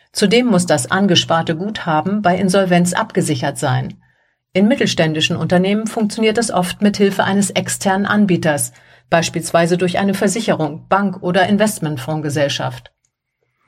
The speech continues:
Inzwischen gibt es zahlreiche unterschiedliche Angebote am Markt. Das Wertkonto ist dann auch bei Kurzarbeit geschützt.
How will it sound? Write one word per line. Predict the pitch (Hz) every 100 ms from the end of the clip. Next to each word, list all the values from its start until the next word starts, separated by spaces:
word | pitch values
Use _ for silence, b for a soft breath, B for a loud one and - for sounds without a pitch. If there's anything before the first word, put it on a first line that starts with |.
| _ _
Inzwischen | 208 208 285 294 247
gibt | 214
es | 240 -
zahlreiche | - 185 180 185 196 214
unterschiedliche | 214 202 175 156 170 185 175
Angebote | 185 190 175 165 156 165
am | 160
Markt. | 180 147 123 - _ b b b b b
Das | 147 127
Wertkonto | 165 156 - 214 214 202
ist | 202 208
dann | 190
auch | - 196
bei | - 196
Kurzarbeit | 196 - 240 233 156 160 160
geschützt. | 185 208 214 123 -